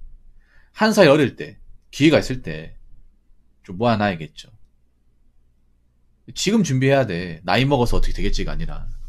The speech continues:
나이 못 가려면 답 없어요. 자, 댓글 한번 읽어보도록 하겠습니다. 요즘 시대는 돈을 버는 것도 중요하지만 쓰는 것도 중요합니다. 몇 가지 사례로 이야기하겠습니다.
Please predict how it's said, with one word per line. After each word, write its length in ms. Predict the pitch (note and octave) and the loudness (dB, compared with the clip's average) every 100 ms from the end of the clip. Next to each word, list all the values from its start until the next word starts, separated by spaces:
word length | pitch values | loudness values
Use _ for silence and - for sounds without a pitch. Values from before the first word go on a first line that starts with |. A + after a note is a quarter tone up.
| - - - - - - - - - - - - - - - - | -14 -14 -16 -16 -16 -18 -18 -16 -16 -18 -20 -20 -20 -20 -20 -4
나이 200 | G2+ D#3 | 0 2
못 140 | E3+ | 4
가려면 280 | D3+ C#3 A2+ | 4 2 0
답 160 | - G2+ | -4 -8
없어요. 460 | G2 - E2 E2 - _ _ _ - _ _ _ _ _ _ _ _ - - | -8 -10 -10 -10 -16 _ _ _ -20 _ _ _ _ _ _ _ _ -20 -14
자, 140 | - | -6
댓글 300 | A#2 C#3 F3+ | -2 0 4
한번 180 | E3 C#3 | 4 2
읽어보도록 400 | C3+ A#2+ A#2 G#2+ | 0 -2 -2 -4
하겠습니다. 540 | B2 A#2+ F2+ - - - - _ - - - _ | -4 -6 -8 -12 -16 -20 -20 _ -20 -20 -20 _
요즘 220 | C3 C#3+ F3 | 0 0 0
시대는 540 | - G3+ G3 G2 - - | 2 2 2 -2 -6 -6
돈을 260 | D3 F#3+ | -2 0
버는 240 | - C#3+ F#3 | 0 0 0
것도 180 | F3 | -2
중요하지만 540 | B2+ A#2+ A#2+ G#2+ A2+ A#2+ | -4 -2 -2 -2 -4 -6
쓰는 240 | D3+ F3+ | -4 -4
것도 180 | E3 A2+ | -4 -4
중요합니다. 540 | - C#3 B2+ D#3 - - - - _ _ _ | -6 -8 -8 -12 -18 -20 -20 -20 _ _ _
몇 260 | A#2+ C#3 | -4 -2
가지 240 | - F3+ D#3+ | 2 2 4
사례로 260 | F3 F3 | 0 0
이야기하겠습니다. 840 | C3 A2 G#2+ F2+ F#2+ - D#2 C#2 | 0 0 0 -2 -6 -10 -16 -18